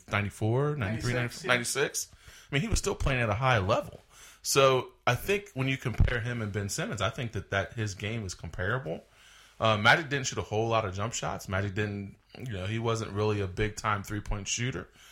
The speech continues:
Speaker 1: He got to the basket, he facilitated, and, you know,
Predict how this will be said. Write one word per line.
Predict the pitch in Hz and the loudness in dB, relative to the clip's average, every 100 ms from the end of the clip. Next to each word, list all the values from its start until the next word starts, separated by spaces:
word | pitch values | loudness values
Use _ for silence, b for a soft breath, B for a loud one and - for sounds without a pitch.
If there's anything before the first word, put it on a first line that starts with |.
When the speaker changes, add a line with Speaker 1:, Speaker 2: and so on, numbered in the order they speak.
| B B | B B
Speaker 1:
He | 104 | 0
got | 95 110 | 4 4
to | - | 2
the | 98 | 0
basket, | 101 120 - 147 | 4 2 2 -4
he | 113 | -4
facilitated, | 101 92 - 123 127 131 131 - | -8 -8 -4 -2 -2 -2 -4 -4
and, | 101 98 101 - B B B B B _ 110 | -4 -2 -6 -10 B B B B B _ -6
you | |
know, | 101 92 | -2 -2